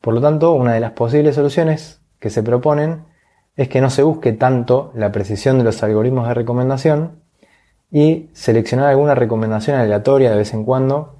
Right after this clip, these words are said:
y aumentar la cantidad de fuentes desde donde se toman las recomendaciones. Esto hará que, aunque pueda mostrar contenido que tal vez no sea del interés del usuario, se amplíe el rango de tema, las ideas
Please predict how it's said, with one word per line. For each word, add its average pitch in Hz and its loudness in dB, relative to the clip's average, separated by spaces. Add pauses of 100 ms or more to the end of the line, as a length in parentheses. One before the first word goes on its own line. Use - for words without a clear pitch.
(420)
y 120 4
aumentar 107 2
la 123 2
cantidad 117 0
de 110 0
fuentes 131 -2
desde 101 -4
donde 98 -2
se 101 -6
toman 117 -2
las 101 -8
recomendaciones. 101 -6 (500)
Esto 147 0 (260)
hará 113 0
que, 98 -6 (640)
aunque 107 -4
pueda 127 2
mostrar 120 0
contenido 113 0
que 107 -2
tal 101 -2
vez 113 -2
no 113 -2
sea 143 2
del 110 2
interés 113 -2
del 120 0
usuario, 139 0 (560)
se - -6
amplíe 117 2
el 117 2
rango 117 0
de 110 0
tema, 131 0
las 98 -4
ideas 120 0